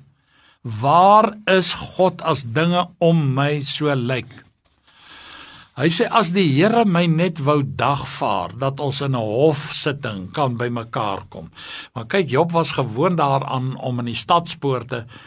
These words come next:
regsuitsprake te maak. "Here, ek is bereid om in 'n hof my saak te gaan stel."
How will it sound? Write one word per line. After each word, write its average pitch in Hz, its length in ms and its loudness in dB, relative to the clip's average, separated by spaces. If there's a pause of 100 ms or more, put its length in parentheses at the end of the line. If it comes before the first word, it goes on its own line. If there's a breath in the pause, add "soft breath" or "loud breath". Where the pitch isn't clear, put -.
(320 loud breath)
regsuitsprake 135 1400 -2
te 117 120 -10
maak. 82 320 -14 (540 loud breath)
"Here, 170 260 2
ek 208 180 -2
is 175 140 -2
bereid 170 520 2
om 180 180 0
in 165 120 2
'n 151 60 4
hof 131 720 0 (240)
my 135 160 0
saak 160 600 2
te 147 100 -2
gaan 139 200 -2
stel." 160 380 -2